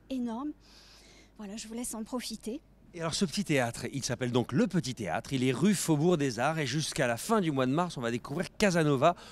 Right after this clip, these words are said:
Speaker 2: On va aller à la rencontre, hein, de Éric Sanson qui interprète Casanova à la fin de sa vie. Qu'est-ce que c'était ce théâtre avant que ça devienne un théâtre ?
Speaker 1: Des anciens chais. Et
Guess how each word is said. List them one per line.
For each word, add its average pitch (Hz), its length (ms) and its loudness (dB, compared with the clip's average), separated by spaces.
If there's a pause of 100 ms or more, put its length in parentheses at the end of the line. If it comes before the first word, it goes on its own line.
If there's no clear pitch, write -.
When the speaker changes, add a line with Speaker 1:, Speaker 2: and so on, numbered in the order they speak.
(200)
Speaker 2:
On 123 100 -2
va 131 120 4
aller 143 240 2
à 156 80 8
la 135 80 6
rencontre, 127 480 -2
hein, 110 100 0
de 107 80 0
Éric 110 260 0
Sanson 127 300 -2
qui - 180 -2
interprète 151 460 4
Casanova 156 540 10
à 170 40 12
la 151 100 10
fin 165 140 4
de 160 60 0
sa 165 160 6
vie. 208 200 2 (300)
Qu'est-ce - 160 6
que 226 80 8
c'était 180 320 8
ce - 80 2
théâtre 156 440 10
avant 139 160 8
que - 60 2
ça 143 80 8
devienne 143 260 8
un 131 60 4
théâtre ? 135 420 4 (600)
Speaker 1:
Des 277 240 0
anciens 294 300 0
chais. 240 320 -4 (720)
Et 226 560 -2